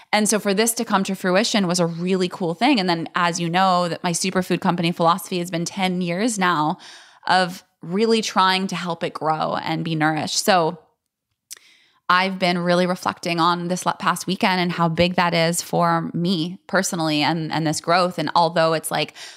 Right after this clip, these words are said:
slowly, slowly, it's slow, slow and steady wins the race, right? And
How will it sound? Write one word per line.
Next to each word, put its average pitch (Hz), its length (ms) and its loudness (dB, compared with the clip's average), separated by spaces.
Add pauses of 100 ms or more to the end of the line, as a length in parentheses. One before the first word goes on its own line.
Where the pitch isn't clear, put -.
(140)
slowly, 180 840 2
slowly, 220 560 0
it's - 140 -4
slow, 165 480 -2
slow 185 320 0
and 180 100 -2
steady 170 320 0
wins 165 220 -2
the 147 100 -4
race, 143 380 -2
right? 170 320 2
And 160 360 -2